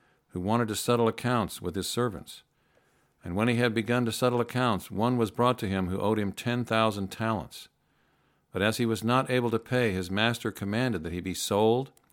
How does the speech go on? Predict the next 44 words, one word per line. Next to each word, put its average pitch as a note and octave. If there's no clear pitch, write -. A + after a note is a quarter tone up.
with F2+
his E2+
wife G2+
and E2+
children A#2
and E2+
all G2
that B2
he B2+
had, G#2
and F2+
that F2
payment A#2+
be A2
made. G#2+
The G#2
servant C3
therefore A2
fell A#2
down A2+
before A#2
him, G2+
saying, G2
"Master, A#2+
have A2
patience C3
with F2+
me, D2+
and E2
I G#2+
will A#2+
pay A#2+
you B2
all." A#2
Then A2
the A#2
master B2
of A2
that A2
servant B2+
was F2
moved A2
with G#2+
compassion, A2+